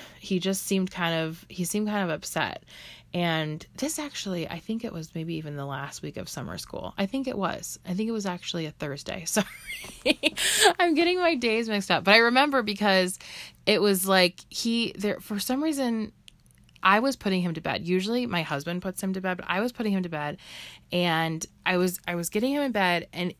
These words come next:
and he just seemed, like, restless. And he normally, we do give him melatonin, so he normally goes to bed, like, fairly easily.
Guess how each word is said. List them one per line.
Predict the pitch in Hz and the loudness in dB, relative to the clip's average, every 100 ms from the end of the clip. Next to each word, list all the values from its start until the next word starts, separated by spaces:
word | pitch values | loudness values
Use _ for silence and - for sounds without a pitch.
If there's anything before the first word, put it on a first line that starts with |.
| - | -4
and | 202 | -2
he | 190 233 | 0 -2
just | 269 302 - | 0 0 0
seemed, | 370 320 | 0 0
like, | 196 | 0
restless. | 170 143 143 - - 76 - | 0 0 0 -2 -6 -6 -2
And | 202 | 2
he | 202 247 | 2 2
normally, | 240 233 285 302 302 | 4 2 2 0 0
we | 196 196 | 0 0
do | 190 | 0
give | 180 214 | 0 0
him | |
melatonin, | 208 165 165 160 143 160 175 | 0 -2 -2 -4 -2 -4 -4
so | 165 | -2
he | 190 | 0
normally | 175 165 262 | 0 0 0
goes | 269 180 | 0 -2
to | 151 | 0
bed, | 139 139 | 0 0
like, | 113 - | -2 -4
fairly | - 156 156 160 | -2 0 0 -2
easily. | 156 151 185 208 233 | -4 -4 -2 -2 -2